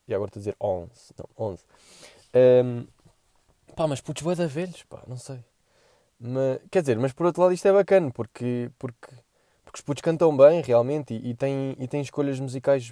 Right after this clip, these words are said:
fixe. E, e depois eu estou a dizer isto aqui, mas quando aparece lá um puto meio com macacos no nariz, que não, pá, com voz de puto,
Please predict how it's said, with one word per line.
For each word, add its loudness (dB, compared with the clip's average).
fixe. -12
E, -4
e -6
depois 0
eu 4
estou 0
a 2
dizer 0
isto -4
aqui, -4
mas 0
quando -2
aparece 0
lá 4
um -2
puto -8
meio -2
com -4
macacos -2
no -4
nariz, -4
que -16
não, -8
pá, 4
com -2
voz 4
de -20
puto, -6